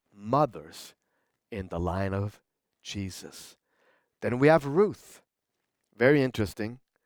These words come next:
It says in verse five also, Boaz, the father of Obed,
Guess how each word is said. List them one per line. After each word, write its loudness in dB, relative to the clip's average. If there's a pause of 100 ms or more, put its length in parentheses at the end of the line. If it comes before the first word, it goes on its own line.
(720)
It -4
says 4
in -2
verse 2
five 4
also, 2 (100)
Boaz, 8
the 6
father 8
of 6
Obed, 4